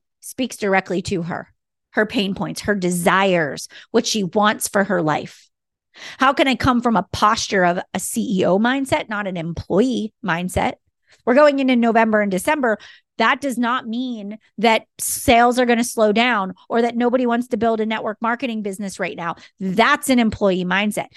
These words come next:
Right now, you need to have a C E O mindset. "I am here. I am building a business. People that wanna create additional income, whether it's a holiday season or not, like, let's freaking go. I've got a solution to your problem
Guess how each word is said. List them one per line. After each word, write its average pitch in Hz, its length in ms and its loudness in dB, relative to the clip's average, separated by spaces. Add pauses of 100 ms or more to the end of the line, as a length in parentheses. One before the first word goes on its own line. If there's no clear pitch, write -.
(160)
Right 240 360 2
now, 254 220 2
you 233 160 -2
need 254 100 0
to 233 80 2
have 185 120 0
a 170 60 -8
C 311 420 0
E 330 40 6
O 277 100 4
mindset. 208 440 -4 (380)
"I 240 180 2
am 185 140 -6
here. 285 560 2 (200)
I 240 120 2
am 226 120 6
building 202 300 4
a 180 60 -2
business. 302 680 2 (140)
People 226 220 0
that 233 120 -2
wanna 214 160 -4
create 208 260 -4
additional 196 460 -6
income, 302 400 -4
whether 202 220 -2
it's 185 120 -12
a - 60 -10
holiday 294 380 2
season 294 340 -2
or 202 120 -2
not, 226 420 -2
like, 208 180 -8
let's 247 600 -2 (140)
freaking 226 560 0
go. 247 400 4
I've 202 200 0
got 208 180 0
a 202 40 -6
solution 233 500 -8
to 330 100 -6
your 381 140 -2
problem 220 560 0